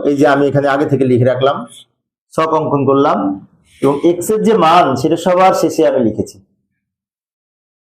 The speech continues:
ছকের মধ্যে। আর এটাকে পাওয়ার জন্য এদিকে ভাগ ভাগ করে যতটি কলাম হবে ততটি কলামে লিখব। যেমন প্রথমে যদি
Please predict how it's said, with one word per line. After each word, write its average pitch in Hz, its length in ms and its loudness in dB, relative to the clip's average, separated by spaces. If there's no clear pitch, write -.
ছকের 117 220 -4
মধ্যে। 98 260 -4
আর - 120 -6
এটাকে 208 280 0
পাওয়ার 175 300 2
জন্য 135 260 0
এদিকে 170 260 0
ভাগ 151 280 -2
ভাগ 170 180 0
করে 170 140 0
যতটি 151 280 -2
কলাম 139 320 0
হবে 131 220 -2
ততটি 131 260 -4
কলামে 110 300 -2
লিখব। 92 240 -4
যেমন 220 220 0
প্রথমে 196 320 2
যদি 190 180 2